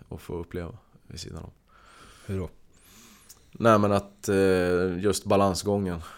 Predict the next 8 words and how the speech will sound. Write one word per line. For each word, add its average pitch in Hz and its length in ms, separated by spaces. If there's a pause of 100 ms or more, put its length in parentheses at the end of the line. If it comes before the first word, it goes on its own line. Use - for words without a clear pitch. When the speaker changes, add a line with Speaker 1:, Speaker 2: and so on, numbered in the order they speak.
(140)
Speaker 1:
ehm, 82 1000 (300)
mellan 82 580
och, 85 260 (520)
mellan 87 300
ris 87 260
och 82 60
ros. 85 420 (320)
Och, 76 640